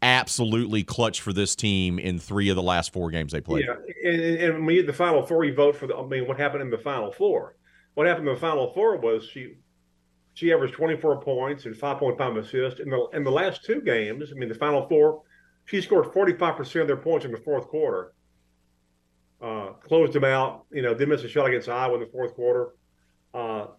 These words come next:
Speaker 2: but, you know, that's neither here nor there. Well, the fact is they won.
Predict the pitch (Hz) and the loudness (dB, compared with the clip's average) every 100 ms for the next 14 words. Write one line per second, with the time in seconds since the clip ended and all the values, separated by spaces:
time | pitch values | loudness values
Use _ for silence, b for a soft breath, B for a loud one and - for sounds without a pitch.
0 | _ _ _ _ _ _ _ _ - - | _ _ _ _ _ _ _ _ -10 -10
1 | - 156 - - 143 110 107 - _ _ | -4 -4 -2 0 0 0 -4 -10 _ _
2 | _ _ _ _ _ 143 127 - _ - | _ _ _ _ _ -4 -4 -6 _ -2
3 | 151 135 120 143 123 120 120 117 120 120 | 2 4 4 4 4 6 6 6 4 0
4 | 156 143 139 120 113 104 110 113 117 117 | 0 2 2 4 2 4 4 4 4 -2